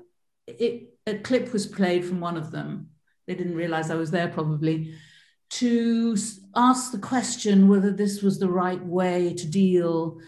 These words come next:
with a problem of this kind. And it was a, it was a seminar on Islamophobia, and it was used an example of how not to tell a story now. So I, you know, I couldn't have made, I couldn't make that film now.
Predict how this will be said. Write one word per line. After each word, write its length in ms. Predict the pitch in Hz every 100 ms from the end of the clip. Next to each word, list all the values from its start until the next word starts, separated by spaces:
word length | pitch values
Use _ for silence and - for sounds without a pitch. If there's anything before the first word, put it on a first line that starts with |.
| -
with 300 | 180 180 165
a 40 | 151
problem 380 | - 165 165
of 140 | 160 160
this 220 | 165 -
kind. 880 | - 247 240 233 226 220 220 208 196 208
And 680 | 175 170 160 160 160 180 -
it 180 | 185 185
was 160 | 170
a, 160 | 165 156
it 80 | -
was 120 | 175
a 100 | 160
seminar 460 | 202 220 185 170 160
on 180 | 156 160
Islamophobia, 840 | 160 175 160 156 160 160 160 190 - _ _ - -
and 120 | 190
it 100 | 185
was 220 | 185 156
used 340 | 202 220 190 180
an 80 |
example 680 | 175 151 190 180 175 175 165
of 120 | 160 160 - _ _
how 220 | - 196
not 320 | 180 175 170 -
to 240 | - 170
tell 260 | 165 175 165
a 80 |
story 460 | 156 - 160 156 151
now. 560 | 165 175 - - - - _ _ _ - - _ _
So 140 | - 294
I, 480 | 294 302 302 294 277 302 302 _ -
you 80 | 277
know, 300 | 247 240 - - -
I 80 | 254
couldn't 240 | - 277
have 80 | 240
made, 260 | 262 247 -
I 60 |
couldn't 200 | 233 240
make 200 | 247 262
that 160 | 202 151
film 240 | 180 170
now. 500 | 170 170 175 214 214